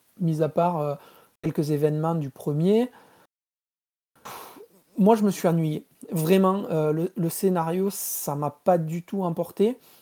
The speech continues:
Même si graphiquement, j'ai trouvé ça assez cool, euh, et assez barré. Les références sont très cool, j'ai trouvé ça chouette. Par contre, l'histoire m'a pas du tout plu, tu vois. Cette histoire de gang de motards, euh,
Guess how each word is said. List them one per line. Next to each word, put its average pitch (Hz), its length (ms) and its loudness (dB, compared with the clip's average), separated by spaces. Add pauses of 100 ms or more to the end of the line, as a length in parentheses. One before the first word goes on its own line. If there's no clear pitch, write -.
(160)
Même 233 180 0
si 240 200 -4
graphiquement, 190 520 -4
j'ai 190 120 -2
trouvé 160 220 -8
ça 170 120 -6
assez 156 320 -8
cool, 226 280 2 (380)
euh, 156 160 0
et 156 120 2
assez 151 260 -2
barré. 160 440 0 (520)
Les 196 180 8
références 202 460 0
sont 156 180 -6
très 214 200 0
cool, 214 280 -2
j'ai 165 120 0
trouvé 156 180 -4
ça - 160 -10
chouette. - 440 0 (100)
Par - 160 -4
contre, 226 260 -2
l'histoire 185 340 -2
m'a 147 160 -4
pas 151 160 -6
du 170 400 -4
tout 180 140 -2
plu, 160 260 -6
tu - 140 -12
vois. 151 140 -8 (260)
Cette - 180 -12
histoire 208 280 2
de 185 80 2
gang 160 260 0
de 156 80 -2
motards, 165 640 -2
euh, 147 160 -4